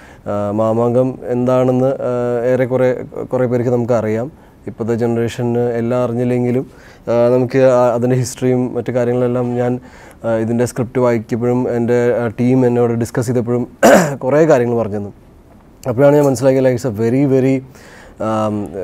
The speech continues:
ഭയങ്കര, ആ, challenging ഒരു റോളാണ്. At the same time, ആ, മമ്മൂക്കയോടൊപ്പം, ആ, ഇങ്ങനെ ഒരു, ഒരു, ഒരു costume drama എന്ന് വെച്ചാൽ മലയാളത്തിൽ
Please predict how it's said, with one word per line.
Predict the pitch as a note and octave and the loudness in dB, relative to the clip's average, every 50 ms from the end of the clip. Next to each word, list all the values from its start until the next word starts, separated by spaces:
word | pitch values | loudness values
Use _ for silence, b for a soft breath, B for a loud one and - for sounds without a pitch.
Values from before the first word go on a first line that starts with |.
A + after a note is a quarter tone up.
| D2+ - - | -10 -10 -10
ഭയങ്കര, | G#2 G#2+ A2 A#2+ B2+ C3 C3 D3 C#3+ D3+ D3 D3 - - | -10 -6 -4 -2 0 0 2 2 4 4 4 4 2 0
ആ, | - A#2 A2+ A2+ A2+ A2+ A2+ | -4 -4 -2 0 0 0 -2
challenging | A2 - C3 A#2+ A#2+ B2 B2+ B2 A#2+ D3 D3 C#3 C3+ - - | -2 0 0 0 2 2 0 2 2 2 2 0 -2 -6 -6
ഒരു | B2+ B2 B2 A#2+ B2 B2 B2 A#2+ | -4 -2 -2 0 0 0 -2 -2
റോളാണ്. | A#2 A#2+ A2+ A2+ A#2 B2 A#2+ A2+ A#2 C3+ B B B B B B B - - | -2 0 0 0 0 0 0 -2 -4 -6 B B B B B B B -10 -8
At | G#2+ | -4
the | G3+ A#3 | -4 -4
same | A3 - - A#2 A#2 B2 A#2+ | -4 -2 -2 -2 -2 0 0
time, | B2 C3 B2+ B2+ B2+ B2+ | 0 2 2 2 2 2
ആ, | B2+ B2 A#2+ A#2+ A#2 G#2 D2+ A#2 | 2 2 2 0 0 -2 -6 -6
മമ്മൂക്കയോടൊപ്പം, | A#2+ A#2+ A#2+ A#2+ A#2+ A#2+ A#2 B2 A#2+ A#2+ A2+ A#2+ B2 A#2+ A#2+ A2+ | -4 -2 -2 -2 -2 -2 0 0 0 0 0 0 -2 -2 -2 -6
ആ, | - A#2+ A#2 A#2 A2+ A2+ A2+ A2+ G2+ D#2 | -8 -8 -6 -6 -6 -4 -4 -6 -6 -6
ഇങ്ങനെ | A2+ A#2+ A#2+ A#2+ A#2+ B2 B2 | -6 -6 -4 -2 -2 0 0
ഒരു, | B2 A#2 A#2 B2 A#2+ A#2 A#2+ B B B B B B - | 0 0 0 -2 -4 -4 -8 B B B B B B -8
ഒരു, | A2 A2+ G#2+ - - - | -6 -6 -6 -8 -12 -8
ഒരു | - G#2+ A2 A2+ | -6 -6 -6 -4
costume | G#2 A2 A#2 A2+ - C#3 B2+ B2+ A2+ | -2 -2 -2 -2 -2 -2 -2 0 0
drama | A2+ A#2+ A#2 A#2 A#2+ A#2+ | 2 2 2 2 2 0
എന്ന് | A2+ G#2+ G#2+ A2+ A#2 | 0 -2 -2 -4 -4
വെച്ചാൽ | A2+ B2 B2 B2 A#2+ | -4 -4 -4 -2 -2
മലയാളത്തിൽ | A#2+ A#2+ A#2+ A#2 A#2+ A#2+ A#2+ A#2 A2+ B2 A#2+ B2+ B2+ B2+ C3 | -2 -2 -2 -2 0 0 0 -2 -2 -2 -2 0 -2 -2 -4